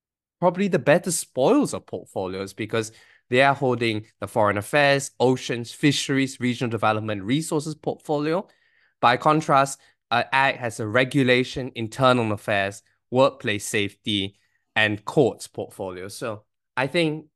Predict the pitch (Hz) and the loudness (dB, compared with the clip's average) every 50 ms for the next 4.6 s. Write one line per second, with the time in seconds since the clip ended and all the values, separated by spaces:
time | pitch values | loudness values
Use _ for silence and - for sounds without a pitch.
0 | _ _ - 160 160 - 151 139 - - - 135 113 101 98 104 107 - 135 113 | _ _ -2 -2 -2 -2 -6 -10 -8 -6 -4 -4 -2 -2 -4 -4 -6 -6 -4 -2
1 | 107 107 104 107 107 104 - _ _ - - 110 110 117 113 - _ _ _ - | -2 -2 -2 -4 -6 -10 -12 _ _ -4 -2 -2 -2 -2 -6 -10 _ _ _ -4
2 | - 143 143 170 180 139 117 139 139 147 147 135 131 - - 139 139 151 151 147 | -2 -2 0 2 0 0 2 2 2 2 2 0 -2 -2 -2 -4 -2 -2 -4 -4
3 | 120 117 117 113 107 127 127 127 123 120 - 135 131 - 120 107 - - 135 127 | -4 -4 -4 -4 -4 -4 -4 -6 -6 -6 -6 -6 -6 -6 -8 -8 -6 -4 -4 -4
4 | 127 127 127 113 - 113 107 - 127 113 110 | -4 -4 -4 -4 -4 -4 -4 -2 -4 -4 -4